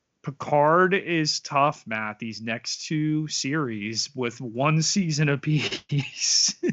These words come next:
<laughs> you know, so we've, we've picked the same one a couple times. It's gonna be see, be interesting again to see if there's overlap. Uh, but we've only got ten episodes of each. So, um, the, the definite theme with,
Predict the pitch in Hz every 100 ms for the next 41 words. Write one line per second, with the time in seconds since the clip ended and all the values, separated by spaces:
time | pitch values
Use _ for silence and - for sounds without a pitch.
0 | - - - - - - - 110 107 -
1 | 123 113 - - 127 - 165 160 - 151
2 | 135 139 117 110 143 110 - 139 120 110
3 | 123 120 113 - 127 - - - - 160
4 | 202 156 131 151 123 113 - _ 135 127
5 | 123 - 123 113 113 104 117 107 101 123
6 | 120 80 - _ - _ - - 107 95
7 | 95 92 113 104 110 113 117 107 104 101
8 | - 110 110 - - 101 95 90 90 95
9 | 67 - - - _ _ _ _ - -
10 | 135 113 110 104 104 - - 117 107 101
11 | 95 92 - _ _ _ _ - 123 110
12 | - 120 113 120 123 165 165 - - 170
13 | 151 123 110 110 110 - _ 113 110 110
14 | 104